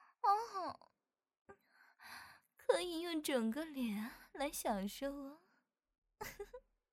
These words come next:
我开始扭腰了哟。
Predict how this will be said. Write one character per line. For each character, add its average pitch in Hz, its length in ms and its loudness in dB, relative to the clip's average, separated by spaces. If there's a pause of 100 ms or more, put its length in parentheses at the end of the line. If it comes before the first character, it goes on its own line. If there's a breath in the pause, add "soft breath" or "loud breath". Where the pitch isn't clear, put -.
(1500 loud breath)
我 381 160 8
开 349 260 2
始 339 180 0
扭 285 240 -2
腰 262 200 -4
了 330 280 -20
哟。 302 140 -18